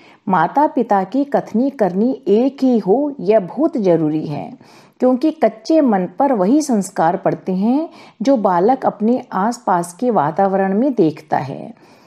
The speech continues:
माता पिता का अच्छा व्यवहार बालक को भी अच्छा बनाता है। बच्चों को माता पिता का सहारा छोड़कर धीरे-धीरे अपने काम स्वयं करने की आदत डालनी चाहिए, इसी में उनकी भलाई है।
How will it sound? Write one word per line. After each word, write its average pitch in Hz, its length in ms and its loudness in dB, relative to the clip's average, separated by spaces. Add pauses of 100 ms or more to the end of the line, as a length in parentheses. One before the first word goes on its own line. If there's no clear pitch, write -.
(280)
माता 196 380 2
पिता 294 320 0
का 247 180 0
अच्छा 233 360 0
व्यवहार 214 400 2
बालक 190 440 0
को 277 120 2
भी 302 180 0
अच्छा 226 380 0
बनाता 151 460 0
है। 123 320 -6 (1900)
बच्चों 214 400 0
को 330 200 4
माता 240 340 2
पिता 254 340 0
का 269 180 -2
सहारा 220 500 0
छोड़कर 208 460 0
धीरे-धीरे 226 720 0
अपने 233 460 -4
काम 226 300 -2
स्वयं 240 380 0
करने 196 340 0
की 247 180 -4
आदत 170 420 0
डालनी 180 420 0
चाहिए, - 580 -6 (440)
इसी 254 300 2
में 330 140 2
उनकी 208 380 2
भलाई 165 460 0
है। 135 380 -12